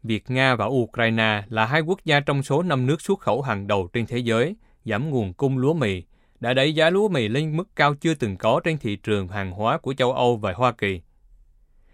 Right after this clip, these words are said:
Sự gia tăng lúa mì đã được ghi nhận tại Syria và ở các quốc gia khác, nơi bánh mì đã trở thành một mặt hàng mà cư dân nghèo không thể mua được. Đồng thời, một số quốc gia có trữ lượng ngũ cốc lớn đang thực hiện các biện pháp bảo vệ.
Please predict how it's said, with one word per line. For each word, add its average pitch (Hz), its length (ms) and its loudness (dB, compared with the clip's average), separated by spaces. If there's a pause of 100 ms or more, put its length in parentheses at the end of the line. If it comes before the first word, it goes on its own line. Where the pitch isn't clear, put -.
(180)
Sự - 160 -8
gia 110 200 0
tăng 117 220 0
lúa 123 160 0
mì 110 320 -2
đã 98 160 -2
được 131 240 -4
ghi 143 140 0
nhận 101 240 -2
tại 101 180 -2
Syria 117 720 0
và 104 80 -2
ở 98 120 -2
các 143 180 -2
quốc 151 200 -2
gia 117 160 2
khác, 135 320 -4 (360)
nơi 147 160 2
bánh 156 280 0
mì 110 180 2
đã 107 140 2
trở 123 220 0
thành 123 180 -2
một 110 200 -2
mặt 110 200 -2
hàng 104 400 -4
mà 110 160 -4
cư - 160 -4
dân 151 300 2
nghèo 104 240 0
không 135 280 -4
thể 107 180 -4
mua 135 220 2
được. 98 220 -2 (840)
Đồng 117 200 0
thời, 110 240 2
một 104 180 -2
số 156 120 4
quốc 170 240 -2
gia 123 220 2
có 143 200 0
trữ 120 60 -2
lượng 120 300 -2
ngũ 104 160 -2
cốc - 220 -6
lớn 139 300 2
đang 160 160 0
thực 135 200 -4
hiện 107 180 -2
các 165 160 -4
biện 101 180 -4
pháp - 260 -2
bảo 110 160 4
vệ. 104 320 2